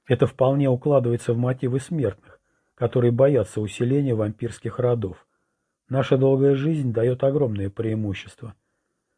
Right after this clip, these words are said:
Пустив в рост одну единственную золотую монету, вампир через сто лет может стать богачом, не ударив больше пальцем о палец. Смертные таких преимуществ не имеют.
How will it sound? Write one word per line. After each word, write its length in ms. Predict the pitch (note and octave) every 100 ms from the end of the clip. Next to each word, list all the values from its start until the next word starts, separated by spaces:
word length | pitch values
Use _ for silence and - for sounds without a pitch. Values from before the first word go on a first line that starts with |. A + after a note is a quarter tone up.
| _
Пустив 400 | B2+ - D#3+ -
в 80 | C#3
рост 260 | D#3+ -
одну 280 | A#2+ A#2+ C3+
единственную 440 | C3+ C#3+ C3+ B2+
золотую 400 | A#2 B2+ B2+ C3+
монету, 540 | C3 C3+ D#3 F3 - G2 _ _ _ -
вампир 420 | A#2 C3 C#3+ D#3+
через 300 | - B2 B2+
сто 220 | - C#3
лет 200 | D3 D3+
может 240 | B2+ B2 B2
стать 220 | C#3+ B2+
богачом, 600 | B2 C#3 D#3 - A2+ G2 _ _ _ -
не 140 | B2+
ударив 400 | B2+ C#3 D#3 A#2
больше 280 | B2+ B2+ C#3+
пальцем 440 | C#3 B2+ - B2+
о 80 | C#3+
палец. 460 | D3 G#2+ F#2+ F#2+ _ _ _ _ _ _ _
Смертные 520 | - C#3 D#3+ D#3+ D#3+
таких 340 | A#2 A#2 A#2+
преимуществ 580 | - B2+ C3 C#3+ - -
не 220 | A#2 A#2
имеют. 400 | C3 A#2+ G#2 F#2+